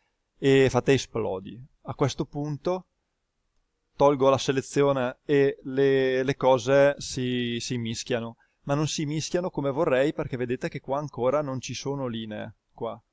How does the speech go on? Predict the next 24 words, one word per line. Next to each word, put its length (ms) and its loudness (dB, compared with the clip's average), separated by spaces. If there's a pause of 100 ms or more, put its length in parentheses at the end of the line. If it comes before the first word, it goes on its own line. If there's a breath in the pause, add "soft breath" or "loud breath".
(960)
C'è 120 -2
solo 360 2
un'intersezione, 1080 -4
tanto 260 0
che 100 -8
se 160 -4
io 380 -4 (180)
tolgo 240 -2
una 120 0
faccia 400 0
vedo 260 -2
l'altra, 380 -6
vedete? 480 -6 (920)
Adesso 300 0
per 140 -2
spiegarvi 480 2
meglio 720 -2
cosa 180 -2
intendo 380 -2
fare, 380 0
seleziono 600 -4
tutto, 460 -8 (840)
interseca 720 0
facce 640 0